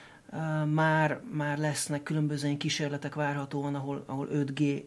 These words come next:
működni fog, és a kereskedelmi üzemek is gyakorlatilag Európában mondjuk olyan kétezer-húszig, ö, be fognak indulni. Egyébként ez egy ilyen fokozatos dolog lesz itt Magyarországon is, mert hogy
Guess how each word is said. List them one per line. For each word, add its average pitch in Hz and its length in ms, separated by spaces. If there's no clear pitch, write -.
működni 175 420
fog, 214 360
és - 160
a 156 60
kereskedelmi 156 1040
üzemek 151 440
is - 380
gyakorlatilag 160 640
Európában 151 640
mondjuk 147 240
olyan 143 140
kétezer-húszig, 147 1000
ö, 143 180
be 151 100
fognak 147 320
indulni. 175 600
Egyébként 151 480
ez 143 80
egy 147 120
ilyen 147 120
fokozatos 147 720
dolog 147 340
lesz 143 200
itt 151 120
Magyarországon 147 800
is, 156 220
mert 147 380
hogy 147 280